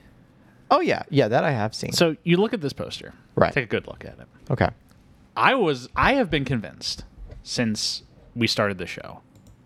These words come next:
Speaker 2: that this was a rom-com. I have spent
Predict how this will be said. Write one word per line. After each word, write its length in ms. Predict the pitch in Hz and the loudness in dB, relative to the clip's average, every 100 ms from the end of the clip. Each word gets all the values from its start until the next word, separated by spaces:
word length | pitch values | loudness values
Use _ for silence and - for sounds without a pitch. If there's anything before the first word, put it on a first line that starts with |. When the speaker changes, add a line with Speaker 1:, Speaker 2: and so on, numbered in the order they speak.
| _ _ | _ _
Speaker 2:
that 140 | 117 - | -4 0
this 180 | 117 | 0
was 100 | 110 | 0
a 60 | 101 | -2
rom-com. 680 | 95 82 - - - 71 - _ _ _ _ - _ _ - _ _ _ _ _ - - - - - - - - - - - - - - | -2 -4 -8 -10 -10 -14 -20 _ _ _ _ -20 _ _ -20 _ _ _ _ _ -20 -20 -18 -18 -20 -20 -20 -20 -20 -20 -20 -20 -2 4
I 120 | 151 | 4
have 120 | 202 | 4
spent 320 | - 143 113 | 2 0 0